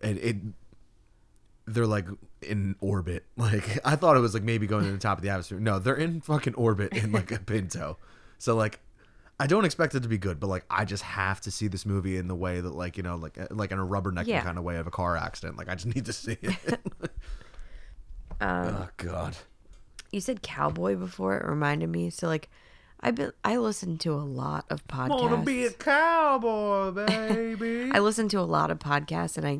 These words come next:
Speaker 2: say, like, I, I used to love to listen to music all the time, and I still do, but I don't listen to as much, like, newer music as I wish I did.
Speaker 1: Mm-hmm.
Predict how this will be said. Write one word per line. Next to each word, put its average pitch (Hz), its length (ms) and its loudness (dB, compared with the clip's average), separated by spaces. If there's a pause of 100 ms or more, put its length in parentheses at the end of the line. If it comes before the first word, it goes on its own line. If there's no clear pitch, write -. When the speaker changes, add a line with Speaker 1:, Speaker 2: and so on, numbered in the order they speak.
(140)
Speaker 2:
say, 151 400 0
like, 143 320 -4 (600)
I, 160 260 2 (180)
I 165 60 4
used 185 340 0
to 170 100 0
love 151 320 2
to - 140 -8
listen 147 280 -2
to 139 60 0
music 151 400 -2
all 147 100 -2
the 143 80 -6
time, 147 280 -4
and 151 80 2
I 170 80 4
still 214 280 0
do, 165 240 0
but 143 160 -4
I 143 120 -4
don't 160 320 0
listen 151 280 -6
to 147 120 -2
as 139 140 -2
much, 131 280 -6
like, - 300 -8
newer 135 520 -2
music 143 540 -4
as 139 160 -4
I 123 100 -4
wish 123 220 -6
I - 100 -4
did. 139 240 -4 (140)
Speaker 1:
Mm-hmm. 92 200 2